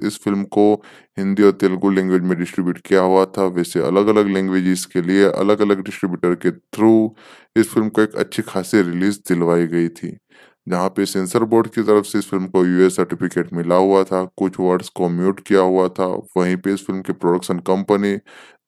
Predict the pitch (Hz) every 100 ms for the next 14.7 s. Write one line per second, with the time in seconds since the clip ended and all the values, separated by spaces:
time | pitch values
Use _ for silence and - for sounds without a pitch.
0 | 101 92 104 107 107 104 104 107 101 92
1 | - 95 92 92 98 107 - 110 110 -
2 | 95 92 98 92 95 92 95 - 98 104
3 | 98 104 - 92 90 95 90 90 - 95
4 | - 90 92 92 87 87 - 98 90 85
5 | 90 90 - 90 87 85 82 82 82 80
6 | _ - 110 - 120 120 113 123 120 113
7 | 113 - 95 92 101 110 107 107 95 -
8 | 110 110 107 107 101 - 104 - 101 101
9 | 98 98 98 101 95 95 95 104 92 98
10 | 95 95 92 - 92 - 92 92 92 _
11 | 92 90 98 92 95 95 92 92 95 92
12 | 92 90 - 92 90 87 90 90 90 87
13 | 90 85 - 90 95 92 92 - _ -
14 | _ _ _ 110 113 117